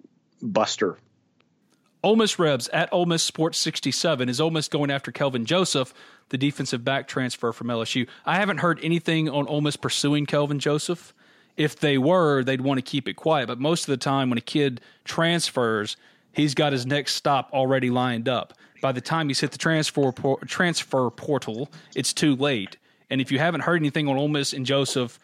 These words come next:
Speaker 2: by now, it's because he's already headed somewhere else. It's already done. Another school got in there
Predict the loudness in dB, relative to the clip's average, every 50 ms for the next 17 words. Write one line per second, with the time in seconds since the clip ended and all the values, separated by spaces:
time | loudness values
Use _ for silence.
0 | _ _ _ _ -6 -2 0 2 2 2 2 2 2 4 2 2 2 0 -4 -6
1 | -4 -2 -2 -2 0 0 0 0 2 2 2 0 0 -2 -4 -4 -4 -4 -2 0
2 | 0 2 2 0 0 -2 -4 -6 -8 -4 -2 -2 -2 -2 -2 -4 -4 -4 -6 -8
3 | -6 -6 -6 -6 -6 -6 -6 -4 -4 -2 -2 -2 -2 -2 -2 -2 -2 -4 -6 -8